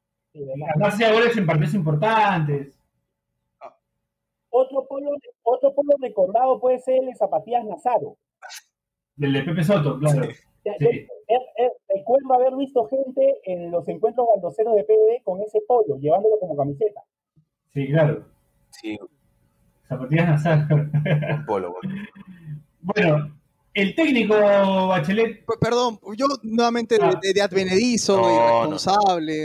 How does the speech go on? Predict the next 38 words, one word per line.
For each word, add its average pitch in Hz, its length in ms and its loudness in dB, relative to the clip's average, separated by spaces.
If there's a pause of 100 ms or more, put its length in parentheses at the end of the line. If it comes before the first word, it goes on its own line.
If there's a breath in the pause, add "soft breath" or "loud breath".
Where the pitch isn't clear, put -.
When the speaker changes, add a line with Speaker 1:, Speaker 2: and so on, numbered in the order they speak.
Speaker 4:
de, 151 280 -6 (220)
de - 140 -20
periodista 185 340 2
punzante 190 500 -2
y - 20 -10
fiscalizador, 170 840 -2 (340 soft breath)
no 226 160 0
quiero 269 180 0
dejar 233 220 0
pasar 226 280 0
un 208 140 -2
caso, 180 400 0
la 143 120 -2
verdad, 160 220 2
que - 80 -8
es 165 80 -6
el 196 100 0
de 160 100 -2
Paulo 185 320 2
Gallardo. 143 380 0
Speaker 3:
Está, 185 300 2
Speaker 4:
No 208 60 2
sé 190 60 -8
si 170 60 -8
se 175 60 -4
acuerdan 175 300 -2
que 147 60 -8
Speaker 3:
está 202 120 0
Speaker 4:
en 226 60 4
Speaker 3:
de 202 60 0
suplente, 165 460 -2
Speaker 4:
dos 147 60 4
mil 131 80 0
diecinueve 110 160 -4
Speaker 3:
Aldo, - 80 -20
está 120 240 -4
de 170 80 0
suplente. 127 420 -10